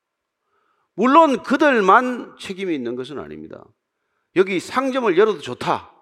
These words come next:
해서 상점을 가지고 들어온 사람들은 책임이 없다는 뜻은 아니에요.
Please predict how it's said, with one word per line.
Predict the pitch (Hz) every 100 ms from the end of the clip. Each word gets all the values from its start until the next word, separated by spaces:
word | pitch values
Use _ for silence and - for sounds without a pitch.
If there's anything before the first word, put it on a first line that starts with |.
| _ _ _ -
해서 | 220 208
상점을 | - 262 254 226 160 -
가지고 | 170 220 202 151
들어온 | - 117 117
사람들은 | 151 214 190 160 131
책임이 | - 196 196 170
없다는 | - - 165 190
뜻은 | 170 208
아니에요. | 196 101 87 - - -